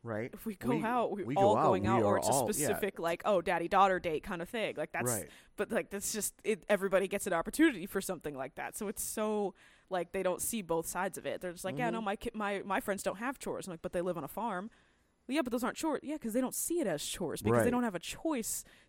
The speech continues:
Speaker 2: to not do
Speaker 1: They
Speaker 2: it.
Speaker 1: get up in the
Speaker 2: <laughs> They
Speaker 1: morning,
Speaker 2: have
Speaker 1: they go
Speaker 2: to.
Speaker 1: and they take care of the chickens, and our daughters getting up in the morning and taking care of the chickens is like we ask them to get up in the morning and shoot their favorite puppy, you know? It's like,
Speaker 2: Right?
Speaker 1: uh,
Speaker 2: I'm like,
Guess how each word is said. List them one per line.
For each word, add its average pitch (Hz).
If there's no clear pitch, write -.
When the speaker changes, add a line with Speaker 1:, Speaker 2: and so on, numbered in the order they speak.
Speaker 2:
to 214
not 185
do 208
Speaker 1:
They -
Speaker 2:
it. -
Speaker 1:
get 214
up -
in -
the -
Speaker 2:
<laughs> -
They 247
Speaker 1:
morning, 196
Speaker 2:
have 104
Speaker 1:
they 107
go 101
Speaker 2:
to. 110
Speaker 1:
and 110
they 117
take 113
care 120
of 117
the 110
chickens, 120
and 98
our 104
daughters 98
getting 101
up 104
in 101
the 104
morning 104
and 104
taking 110
care 120
of 107
the 90
chickens 117
is 90
like 90
we 95
ask 87
them 92
to 85
get 110
up 104
in 104
the 98
morning 101
and 90
shoot -
their 101
favorite 98
puppy, -
you 117
know? 87
It's -
like, -
Speaker 2:
Right? 349
Speaker 1:
uh, -
Speaker 2:
I'm 269
like, 269